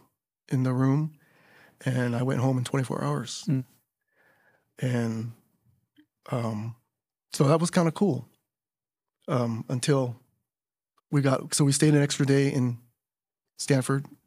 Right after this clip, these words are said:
Speaker 1: Palo Alto. And so Sandy had a little bit different experience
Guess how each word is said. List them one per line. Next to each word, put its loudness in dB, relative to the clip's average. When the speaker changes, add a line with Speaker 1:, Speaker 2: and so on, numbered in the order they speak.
Speaker 1:
Palo 0
Alto. -2
And -2
so 0
Sandy 2
had 4
a 4
little 4
bit -2
different 4
experience 0